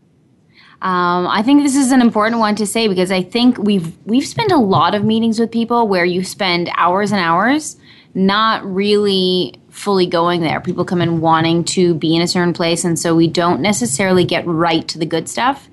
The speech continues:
until, you know, meetings and meetings down the way. Uh, I think it's an important thing that we need to talk about is be prepared to be honest, be prepared to be vulnerable, be prepared to go there.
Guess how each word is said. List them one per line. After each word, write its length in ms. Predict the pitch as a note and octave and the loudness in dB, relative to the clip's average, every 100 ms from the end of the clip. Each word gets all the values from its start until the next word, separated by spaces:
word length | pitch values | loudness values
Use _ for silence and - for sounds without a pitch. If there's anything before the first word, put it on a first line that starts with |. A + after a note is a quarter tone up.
| - - - - | -20 -20 -20 -10
until, 800 | - G#3 G#3+ G#3 F#3+ F3+ F3 - - | -2 -2 0 0 2 2 0 -4 -10
you 140 | F#3 | -6
know, 160 | E3 D3+ | -4 -2
meetings 640 | E3 F#3+ G#3 G#3 F#3+ D#3+ | 2 4 4 4 2 0
and 260 | E3 D#3 E3 | 0 0 2
meetings 420 | F#3 F#3 D#3+ D3+ | 2 2 0 -2
down 220 | D#3+ D#3 | -2 -2
the 60 | D#3 | 0
way. 440 | D3+ D3+ A#3 C4+ - - - - - | 0 0 -2 -4 -14 -18 -18 -16 -6
Uh, 460 | D#3 D3+ D3+ F3+ - _ _ _ | -2 0 -2 -4 -10 _ _ _
I 140 | - F#3 | -6 -4
think 240 | F#3+ C4 | 2 2
it's 140 | D4 D#4 | 2 2
an 60 | |
important 440 | E4 C#4+ C4 A#3 G#3 | 2 2 2 2 2
thing 160 | B3 | 2
that 140 | A3 D#3+ | 4 4
we 80 | |
need 120 | F#3+ F3+ | 2 2
to 60 | |
talk 160 | F#3+ G#3+ | -2 -2
about 180 | F3+ B2+ | -2 -2
is 140 | E3+ | -4
be 180 | D#3+ G#3 | -2 -2
prepared 800 | G#3+ D4+ - G3+ F3+ G3+ G#3 - | -2 -4 -2 0 2 0 -4 -10
to 100 | F3 | -4
be 140 | G3 | -2
honest, 380 | D#3+ D3+ A2+ - | 0 -2 -4 -4
be 100 | F#3+ | -4
prepared 400 | A3+ C4 A#3 A3 | -2 -2 0 0
to 60 | |
be 100 | G#3 | 0
vulnerable, 380 | G#3+ D#3+ D#3 D#3+ | 0 0 -2 -6
be 160 | D#3 F3 | -6 -6
prepared 400 | - - G#3+ F#3+ | -4 -2 -2 0
to 80 | F3+ | -2
go 400 | D3+ E3 E3 F3+ | 0 2 4 4
there. 440 | E3 G2+ G2 - | 2 0 -2 -6